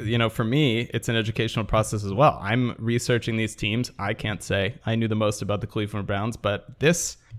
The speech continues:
uh, was the first week that, or the first episode where we've actually had viewer feedback, and one of our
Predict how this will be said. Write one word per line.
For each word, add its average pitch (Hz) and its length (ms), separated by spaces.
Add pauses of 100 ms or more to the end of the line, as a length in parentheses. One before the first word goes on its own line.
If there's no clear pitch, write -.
uh, 117 320
was 117 160
the 113 80
first 156 380
week 117 460 (380)
that, 113 540
or 110 80
the 104 60
first - 280
episode 123 400
where 110 140
we've 110 180
actually 113 360
had 110 320 (180)
viewer 135 800
feedback, 147 840
and 117 360
one 120 260
of 120 140
our 113 420